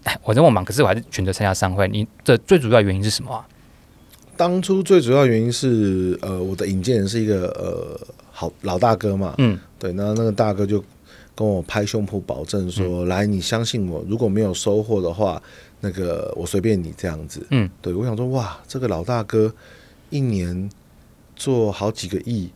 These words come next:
Speaker 1: 嗯。
Speaker 2: 然后全省开了，呃，十家分店，
Speaker 1: 嗯。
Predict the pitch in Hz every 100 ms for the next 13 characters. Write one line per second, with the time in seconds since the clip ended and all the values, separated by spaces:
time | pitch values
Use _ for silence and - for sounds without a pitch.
0 | - 113 92 98 110 107 - 113 104 90
1 | 117 113 104 95 82 80 87 87 - -
2 | 95 110 104 - 104 107 110 82 120 104
3 | 92